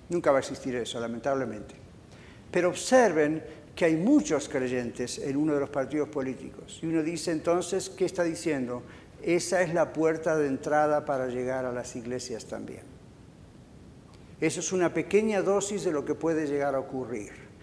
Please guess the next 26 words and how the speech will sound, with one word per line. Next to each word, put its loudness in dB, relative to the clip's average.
Ya 8
hay 8
creyentes 2
que 2
en 4
algunos 2
lugares 4
no 0
pueden 4
encontrar 0
trabajo -2
porque -2
son -2
creyentes. -6
Y 6
hay 10
una 6
relación 6
casi 2
automática. 2
Si -6
usted -2
es -2
creyente, 4
es -2
republicano. 0